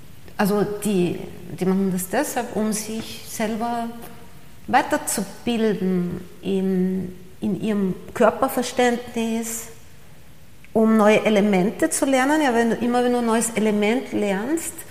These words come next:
legst du ja wieder neue, sozusagen neue Database an in dir.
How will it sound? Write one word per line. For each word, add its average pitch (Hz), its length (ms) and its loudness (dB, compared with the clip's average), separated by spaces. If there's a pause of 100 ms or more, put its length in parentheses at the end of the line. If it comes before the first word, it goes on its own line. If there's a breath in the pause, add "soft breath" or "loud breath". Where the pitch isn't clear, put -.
(420 loud breath)
legst 208 340 0
du 277 60 0
ja 247 180 4
wieder 247 180 2
neue, 240 640 0
sozusagen 247 400 0
neue 233 240 4
Database 233 840 4
an 180 340 2
in 208 200 0
dir. 185 280 0